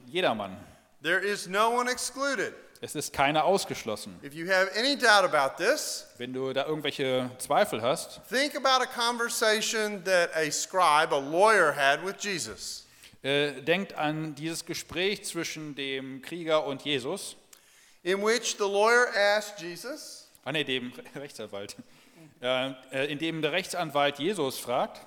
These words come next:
Speaker 2: In Luke chapter ten.
Speaker 1: Äh, in Lukas Kapitel zehn.
Speaker 2: I had to mention Luke somewhere.
Speaker 1: Ich muss ja irgendwie auch mal Lukas heute erwähnen.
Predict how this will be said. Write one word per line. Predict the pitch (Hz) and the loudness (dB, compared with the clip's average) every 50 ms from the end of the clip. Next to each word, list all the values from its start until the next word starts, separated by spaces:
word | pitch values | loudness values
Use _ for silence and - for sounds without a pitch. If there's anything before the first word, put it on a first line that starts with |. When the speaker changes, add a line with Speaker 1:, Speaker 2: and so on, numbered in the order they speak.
| - | -14
Speaker 2:
In | 180 175 170 165 165 | -14 -12 -12 -12 -12
Luke | 190 214 220 - | -12 -12 -14 -16
chapter | - - 214 202 190 190 - 170 156 - | -14 -12 -12 -12 -12 -12 -14 -18 -18 -18
ten. | - 175 156 147 151 196 247 254 - - _ _ _ _ _ _ | -16 -16 -14 -14 -14 -16 -18 -20 -20 -20 _ _ _ _ _ _
Speaker 1:
Äh, | - 123 127 135 139 | -2 -2 0 0 -2
in | 143 143 | -4 -4
Lukas | 143 180 196 - 147 135 131 - | -6 -6 -4 0 0 0 0 -2
Kapitel | - 143 - 135 120 117 | -6 -8 -8 -8 -10 -10
zehn. | - - 135 123 131 170 226 | -8 -6 -6 -6 -6 -6 -10
Speaker 2:
I | 220 - 143 147 143 156 | -12 -14 -16 -14 -14 -12
had | 151 156 156 | -14 -14 -14
to | 151 | -16
mention | 147 147 143 143 147 147 139 131 | -18 -18 -20 -20 -20 -20 -20 -20
Luke | 127 131 131 127 _ - | -20 -20 -20 -20 _ -20
somewhere. | - 170 175 147 120 113 110 123 156 185 - - - _ | -18 -18 -18 -16 -16 -16 -16 -14 -16 -16 -18 -20 -20 _
Speaker 1:
Ich | - 127 - | -20 -18 -16
muss | 143 156 147 - | -14 -14 -12 -10
ja | 151 147 147 | -8 -8 -8
irgendwie | 151 160 156 147 - 151 151 | -8 -10 -12 -14 -12 -10 -8
auch | 147 135 - | -8 -8 -8
mal | 143 139 127 131 | -8 -10 -10 -8
Lukas | 156 196 - 156 127 - | -10 -8 -8 -8 -8 -6
heute | 131 127 123 131 | -8 -10 -10 -10
erwähnen. | 117 117 113 117 120 139 160 170 | -12 -12 -12 -12 -14 -14 -16 -18